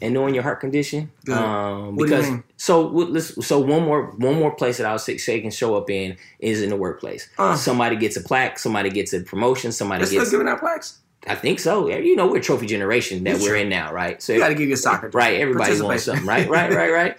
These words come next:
Speaker 2: <laughs>
Speaker 1: But, you know, when they, when that person becomes C E O and you should be C E O, when that person is, you know what I'm saying, now the C F O, you should be C F O. All these different positions that happen in jobs and you don't get it and you think you should get it, that's another place, right?
Speaker 2: Wow.
Speaker 1: So it all boils down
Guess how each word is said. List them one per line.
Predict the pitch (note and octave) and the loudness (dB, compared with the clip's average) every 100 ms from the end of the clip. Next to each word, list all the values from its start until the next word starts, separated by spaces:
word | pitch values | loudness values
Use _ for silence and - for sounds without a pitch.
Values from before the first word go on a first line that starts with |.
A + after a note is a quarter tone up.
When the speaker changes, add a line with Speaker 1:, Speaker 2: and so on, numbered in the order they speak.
| - | -8
Speaker 2:
<laughs> | - G3+ | -2 2
Speaker 1:
But, | G#3 | 4
you | G#3+ | 4
know, | G#3 | 4
when | G3 | 4
they, | F3+ D3+ | 4 4
when | D3+ | 2
that | D3+ - | 2 2
person | E3 D#3 | 0 0
becomes | C#3 C#3 D3 C#3+ | -2 0 0 0
C | D3 | 0
E | D3 | 2
O | C#3 | 2
and | C#3+ | 0
you | |
should | E3+ G2+ | -2 -6
be | F#2 | -8
C | G#2+ F2+ | -6 -4
E | |
O, | D2+ | -4
when | F2 G#2 | -2 -4
that | G#2 | 0
person | C#3+ C3+ B2+ | 0 0 0
is, | A2+ G#2+ | 0 -2
you | C#3 | -2
know | C3 | 0
what | A#2+ | 0
I'm | B2 | -2
saying, | B2 A2+ | -2 0
now | A#2 B2+ | 2 0
the | A#2+ | -2
C | - C#3+ | -2 -2
F | B2 | 0
O, | G2+ | -2
you | C3 | -2
should | F3 | -4
be | G2 | -6
C | - F2+ | -2 -2
F | - | 0
O. | |
All | F#2 F#3 | -2 0
these | F#3+ | 0
different | F3+ D3+ D3 | 0 -2 -4
positions | B2+ B2+ A#2+ | -2 -4 -4
that | G#2+ | -6
happen | G#2+ B2+ - F#2 F#2+ _ - - - | 0 0 0 -6 -10 _ -20 -4 0
in | B2+ | 2
jobs | A2 A2+ G2 F#2 | 2 2 2 0
and | F#2 G#2+ | -2 0
you | C3+ | 0
don't | A2 | 0
get | G#2 | -2
it | G#2 | -2
and | G2+ G2 | -2 -4
you | |
think | G2 G#2 | -6 -6
you | |
should | G#2 F#2 | -8 -6
get | G2 | -4
it, | G2 | -2
that's | A#2+ A#2 | -2 -2
another | G#2 F2+ | -4 -6
place, | F#2 F2 - | -8 -12 -8
right? | F#2+ - B2 | -8 -4 -2
Speaker 2:
Wow. | B2 | 0
Speaker 1:
So | A#2+ C3 | 2 2
it | C#3 | 4
all | F3+ F3+ | 2 4
boils | E3 D#3+ C3 | 4 4 2
down | B2 B2 | 0 0